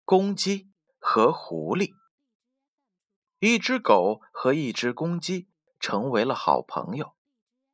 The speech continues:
他们一起上了路。夜晚来临，公鸡跳到了树上去休息，狗在树根之间的洞里安顿下来。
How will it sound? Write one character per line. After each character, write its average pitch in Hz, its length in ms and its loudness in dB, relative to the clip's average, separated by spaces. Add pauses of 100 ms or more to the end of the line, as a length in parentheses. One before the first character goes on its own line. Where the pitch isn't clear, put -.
他 165 120 4
们 160 180 2
一 185 240 -2
起 92 340 -2
上 123 320 0
了 95 120 0
路。 147 200 -4 (1200)
夜 190 200 6
晚 120 220 4
来 104 220 4
临， 120 260 -6 (480)
公 233 300 4
鸡 214 240 0
跳 165 320 2
到 127 100 2
了 120 100 4
树 131 300 -4
上 92 180 -2
去 85 160 -8
休 110 280 -4
息， - 240 -10 (680)
狗 117 260 8
在 143 200 -2
树 131 280 -4
根 151 240 -2
之 165 240 -4
间 180 200 -4
的 147 100 -4
洞 180 380 -4
里 - 220 -8 (420)
安 156 320 4
顿 - 200 -8
下 - 200 -6
来。 - 240 -4